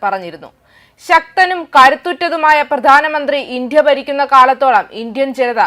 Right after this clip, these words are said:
സുരക്ഷിതരാണ്. സേനകളുടെ പിൻബലവും എടുത്തു പറയേണ്ടതാണ്.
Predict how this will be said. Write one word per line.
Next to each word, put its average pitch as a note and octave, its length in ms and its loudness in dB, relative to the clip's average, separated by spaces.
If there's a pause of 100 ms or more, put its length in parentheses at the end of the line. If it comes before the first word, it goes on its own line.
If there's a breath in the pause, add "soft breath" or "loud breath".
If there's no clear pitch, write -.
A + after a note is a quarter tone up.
(180)
സുരക്ഷിതരാണ്. A3 720 -6 (540 soft breath)
സേനകളുടെ C4 480 0
പിൻബലവും C4 760 -2
എടുത്തു B3 340 -4
പറയേണ്ടതാണ്. G#3+ 640 -2